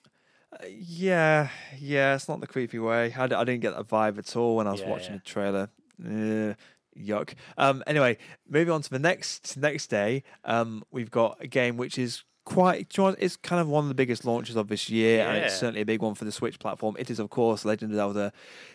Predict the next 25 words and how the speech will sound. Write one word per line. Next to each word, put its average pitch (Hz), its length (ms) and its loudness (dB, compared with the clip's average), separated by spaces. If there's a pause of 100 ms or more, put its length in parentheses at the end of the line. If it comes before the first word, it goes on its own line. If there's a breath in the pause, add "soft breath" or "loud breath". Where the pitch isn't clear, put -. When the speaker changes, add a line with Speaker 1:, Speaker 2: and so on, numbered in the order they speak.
(120)
Speaker 1:
Tears 139 240 -2
of 107 80 -10
a - 20 -10
Kingdom, 110 460 -4 (240 loud breath)
and 110 100 -4
this 123 140 0
is 139 100 -2
the 127 140 0
long-awaited 117 500 2
sequel 110 360 0
to 104 460 0
the 107 200 -2
Breath - 260 2
of 107 60 -6
the 110 80 0
Wild 117 280 2
game. 175 280 2 (260 loud breath)
So, 117 640 4 (100)
uh, 113 420 4
I'm 143 160 4
expecting 131 720 0
probably 143 260 -2
more 131 400 4 (180)
open-world 123 400 4
adventuring 123 640 -2